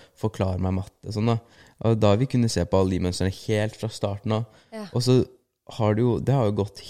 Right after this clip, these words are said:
Speaker 1: helt ut til, øh, s-, når var det vi,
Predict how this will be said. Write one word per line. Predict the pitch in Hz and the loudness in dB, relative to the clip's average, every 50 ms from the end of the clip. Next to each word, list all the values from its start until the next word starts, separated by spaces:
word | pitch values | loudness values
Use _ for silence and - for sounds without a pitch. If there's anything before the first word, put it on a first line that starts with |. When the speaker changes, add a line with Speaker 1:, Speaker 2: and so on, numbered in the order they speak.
| - | -8
Speaker 1:
helt | - 98 98 95 - - | -6 -4 -4 -4 -6 -6
ut | 90 90 - | -6 -6 -4
til, | - 98 87 90 87 - - _ _ _ _ _ _ _ _ - | -2 -2 -2 -2 -4 -6 -8 _ _ _ _ _ _ _ _ -6
øh, | 92 98 87 90 - - - - | -2 -2 -2 -2 -4 -6 -8 -12
s-, | - - - - - _ _ _ _ _ _ _ _ _ - | -14 -16 -16 -18 -18 _ _ _ _ _ _ _ _ _ -2
når | 117 120 | 0 2
var | 113 110 104 107 | 4 4 4 4
det | 107 | 4
vi, | 110 113 | 2 2